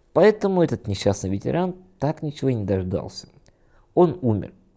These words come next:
Э, до счастья получения квартиры взамен собачьей будки ветеран так и не дожил. А знаете, почему ему столько лет отказывали? Потому что по нормативам площадь квартиры была на сорок сантиметров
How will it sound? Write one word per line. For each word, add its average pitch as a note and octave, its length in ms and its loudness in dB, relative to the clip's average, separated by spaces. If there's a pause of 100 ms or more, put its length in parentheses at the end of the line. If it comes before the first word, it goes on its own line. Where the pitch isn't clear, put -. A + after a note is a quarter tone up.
(640)
Э, G#2 200 -2
до F#2+ 280 0
счастья G3+ 400 0
получения A2 800 -4 (220)
квартиры F3+ 640 -2 (580)
взамен A2+ 440 0
собачьей G#2+ 500 0
будки D3+ 380 -6
ветеран B2+ 800 -4 (140)
так A#2+ 200 -10
и A2 40 -8
не F#2+ 120 -8
дожил. F2 400 -8 (640)
А A2+ 160 0
знаете, F#3+ 420 -4
почему G#2+ 320 -8
ему G2 220 -8
столько - 420 -8
лет A2+ 180 -4
отказывали? - 600 -10 (760)
Потому D3+ 220 -2
что F#3+ 140 0
по C#3+ 160 4
нормативам C#3+ 640 -2
площадь B2+ 480 -2
квартиры F3 580 0 (380)
была B2 340 6
на A#2 240 0
сорок G#2 460 0
сантиметров C3 720 -4